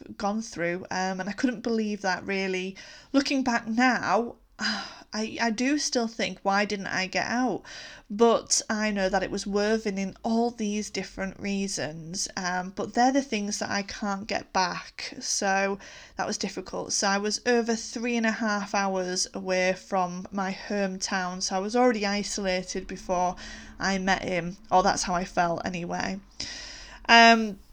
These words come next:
the other thing, um, I tweeted was the, he threatened to tell the courts I'd bipolar and I'd never be able to have the kids. So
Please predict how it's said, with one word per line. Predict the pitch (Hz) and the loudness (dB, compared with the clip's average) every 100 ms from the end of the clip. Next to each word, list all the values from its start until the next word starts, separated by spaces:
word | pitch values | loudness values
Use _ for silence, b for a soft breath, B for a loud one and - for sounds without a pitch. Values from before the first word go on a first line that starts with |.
| - - - - - - | -20 -20 -20 -10 -6 -4
the | 233 226 | 2 6
other | 214 226 | 6 4
thing, | 226 226 226 220 220 | 4 2 2 2 2
um, | - 196 196 196 190 | 4 4 4 0 0
I | 196 196 | -2 -2
tweeted | - 214 214 220 214 | 0 0 0 -2 0
was | 202 - | 0 -2
the, | 208 196 | -2 -2
he | 214 | -2
threatened | 202 - - 202 | -4 -2 -2 0
to | - | 0
tell | 214 196 | 0 -2
the | |
courts | 202 - 202 - - | -6 -6 -4 -4 -4
I'd | 196 185 | -6 -6
bipolar | 185 190 190 - 208 208 208 220 247 240 | -8 -8 -8 -2 0 2 2 2 2 0
and | 220 214 | -2 0
I'd | 202 202 | -2 -2
never | 208 202 208 196 190 190 196 | -4 -4 -4 -2 0 0 -2
be | 190 | -4
able | 196 | -4
to | - | -4
have | 185 - | -6 -8
the | |
kids. | 208 262 180 190 - B B B B | -2 0 0 -2 -6 B B B B
So | - - 226 226 220 220 | -2 6 10 10 8 2